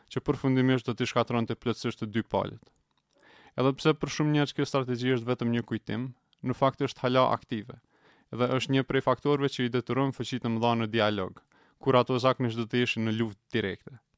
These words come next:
Në anën tjetër, kjo strategji po ashtu shkakton një stabilitet të madh rajonal,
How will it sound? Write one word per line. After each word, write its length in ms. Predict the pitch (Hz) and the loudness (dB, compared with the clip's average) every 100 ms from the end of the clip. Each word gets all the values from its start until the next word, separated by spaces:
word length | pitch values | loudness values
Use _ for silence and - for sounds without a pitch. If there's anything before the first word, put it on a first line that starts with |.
| _ _ _ _ - - - | _ _ _ _ -20 -20 0
Në 80 | 127 | 4
anën 200 | 143 151 | 4 4
tjetër, 280 | 151 147 143 | 2 0 0
kjo 120 | 143 | -2
strategji 420 | - 135 127 123 143 | 0 0 0 -2 0
po 220 | 139 139 | 4 2
ashtu 220 | 131 143 | 2 -6
shkakton 340 | - 127 - 127 | -2 -4 0 0
një 100 | 127 | 0
stabilitet 560 | - 127 117 117 123 - | 0 0 0 -2 -4 -4
të 80 | 117 | 0
madh 220 | 123 120 110 | 2 4 4
rajonal, 480 | 107 95 98 123 | 2 0 -4 -6